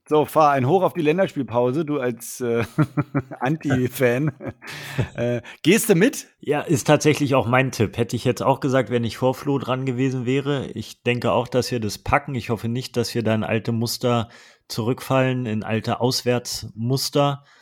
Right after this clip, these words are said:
Speaker 2: Ich kann's mir jetzt ehrlich gesagt auch nicht vorstellen. Allerdings ist es auch wieder so ein typisches Hertha-Gefühl. Gerade nach so einem tollen Heimsieg,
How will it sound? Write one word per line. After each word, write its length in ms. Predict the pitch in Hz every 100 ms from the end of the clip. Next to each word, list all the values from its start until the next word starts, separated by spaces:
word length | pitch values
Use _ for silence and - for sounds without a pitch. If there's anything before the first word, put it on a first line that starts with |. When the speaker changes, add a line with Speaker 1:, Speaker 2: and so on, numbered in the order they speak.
| _ _ _ _
Speaker 2:
Ich 100 | -
kann's 260 | 117 120 135
mir 100 | 120
jetzt 140 | 113
ehrlich 280 | 120 127 113
gesagt 320 | 123 123 107
auch 100 | 120
nicht 160 | 113 -
vorstellen. 540 | 120 135 - 147 139
Allerdings 500 | 123 127 120 131 -
ist 140 | 113 131
es 140 | -
auch 180 | 113 -
wieder 180 | 123 117
so 100 | 113
ein 60 | 110
typisches 540 | 135 131 117 120 -
Hertha-Gefühl. 680 | 117 117 113 82 - - 95
Gerade 300 | 95 107 117
nach 160 | 110 104
so 120 | 110
einem 100 | 98
tollen 360 | 110 104 95 92
Heimsieg, 600 | 127 139 139 156 151